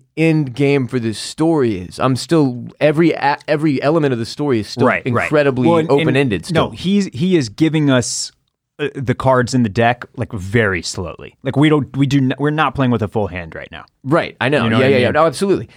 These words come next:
Speaker 1: And I mean, that's why when the episodes ends, I'm not finding myself frustrated, wondering, like, "I still don't know what
Speaker 2: Right,
Speaker 1: anything is."
Speaker 2: right.
Speaker 1: I'm like, "All right, Lindelof, I see what you're doing.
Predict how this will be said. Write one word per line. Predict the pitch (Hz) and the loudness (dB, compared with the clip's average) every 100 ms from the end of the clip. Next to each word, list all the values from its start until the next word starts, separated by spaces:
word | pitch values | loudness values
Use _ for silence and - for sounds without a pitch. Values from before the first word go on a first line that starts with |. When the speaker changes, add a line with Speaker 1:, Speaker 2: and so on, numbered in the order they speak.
| _ | _
Speaker 1:
And | - 175 | -2 2
I | |
mean, | 180 | 2
that's | 180 202 170 | 2 2 2
why | 175 | 2
when | 151 143 | 2 2
the | 135 | 2
episodes | 131 120 131 110 | 0 0 0 2
ends, | 127 123 | 2 2
I'm | 147 | 2
not | 160 - | 0 0
finding | 151 | 0
myself | 131 120 123 104 | 0 0 -2 -4
frustrated, | - 135 139 - 127 110 104 | -2 0 0 0 0 0 0
wondering, | 107 110 110 104 | 0 0 0 -2
like, | 104 | -4
"I | - | -6
still | - 208 | -4 0
don't | 196 190 | 2 2
know | 196 | 2
what | 175 | 2
Speaker 2:
Right, | - | 2
Speaker 1:
anything | 214 190 185 | 0 0 -2
is." | 160 | -2
Speaker 2:
right. | 98 - - | -4 -4 -6
Speaker 1:
I'm | 131 | -4
like, | 151 143 135 | 0 0 2
"All | 156 | 2
right, | 170 143 123 | 4 4 2
Lindelof, | 127 120 113 110 | 2 4 4 2
I | |
see | 123 160 | 0 2
what | 156 120 | 2 0
you're | |
doing. | 113 107 107 | 0 0 0